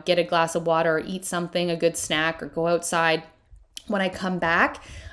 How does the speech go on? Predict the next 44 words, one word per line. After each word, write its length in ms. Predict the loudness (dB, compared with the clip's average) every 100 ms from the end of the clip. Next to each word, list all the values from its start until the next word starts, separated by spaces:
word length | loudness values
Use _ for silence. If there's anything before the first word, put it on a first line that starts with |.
| -6
I 120 | 0
will 160 | 4 4
attack 440 | 4 4 2 2
that 220 | 0 0 0
one 220 | -2 -2
thing 340 | -4 -6 -8 -4
because 220 | 0 2
I 60 | 2
feel 360 | 4 8 8
like 260 | 8 6 4
there's 200 | -2 2
something 400 | 2 4 2 2
underlying 720 | 0 0 2 4 4 2 2
in 140 | 2
there 280 | 2 2 2
that 240 | 0 -2 0
maybe 560 | 0 0 0 -2 -2
is 360 | 0 0 0 -6 -14 -20 -20 -8
leading 500 | -4 -2 0 2 2
to 100 | 2
that 320 | 2 0 -2
feeling 460 | 0 2 4 4 4
of 140 | 4
overwhelm 760 | 4 4 4 4 4 4 4 2
or 300 | 2 -2 -4
letting 380 | -2 2 4 4
my 120 | 4
emotions 880 | 2 2 0 0 -2 -2 -2 -4 -6
kind 240 | -8 -4 -4
of 80 |
get 160 | 0 0
in 100 | 0
the 80 | 2
way 520 | 6 6 8 6 4
or 80 | 2
keeping 400 | 0 -2 0 0
me 160 | 0
slightly 460 | -2 0 0 0 -4
derailed 560 | -4 0 4 4 4 2
in 140 | -2
where 140 | 0
I'm 140 | 0 0
going. 340 | -2 -2 -2
So 320 | 0 2 2